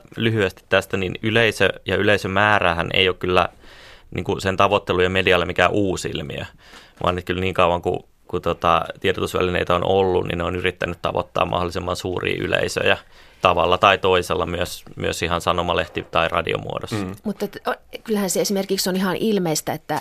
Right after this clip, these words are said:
Speaker 3: että Helsingin Sanomat päivänlehtenä tai printtinä on ihan eri tuote kuin H S Fi. Et siitähän se nähdään niinku tän verkkojournalismin trafiikin keskeisyys, että et, et jos tää, sehän on ihan totta, mitä sanot, Jussi, että,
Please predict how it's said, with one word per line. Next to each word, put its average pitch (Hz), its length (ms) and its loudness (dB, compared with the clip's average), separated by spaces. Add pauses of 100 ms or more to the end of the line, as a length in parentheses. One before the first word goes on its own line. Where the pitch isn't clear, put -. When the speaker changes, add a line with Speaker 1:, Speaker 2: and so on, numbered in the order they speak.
(120)
Speaker 3:
että 160 220 -4
Helsingin 175 480 -2
Sanomat 156 460 -4 (280)
päivänlehtenä 160 800 -4
tai - 180 -6
printtinä 156 600 -4
on 147 80 -4
ihan 165 200 -4
eri 170 220 -2
tuote 160 400 -4
kuin 156 140 -12
H 170 40 -8 (200)
S - 140 -2
Fi. - 180 -10 (600)
Et - 120 -6
siitähän 185 340 -2
se 180 100 -2
nähdään 180 440 0
niinku 151 180 -6
tän 151 300 -6 (200)
verkkojournalismin 160 1200 0 (380)
trafiikin 190 600 0 (140)
keskeisyys, 147 680 -2
että 147 300 -2 (360)
et, 165 240 -4
et 180 200 -4 (200)
jos 175 320 -2 (360)
tää, 165 220 2 (120)
sehän 190 260 0
on 185 60 0
ihan 190 160 0
totta, 208 320 0
mitä 151 220 -4
sanot, 160 360 -4
Jussi, 143 240 -2
että, 123 240 -4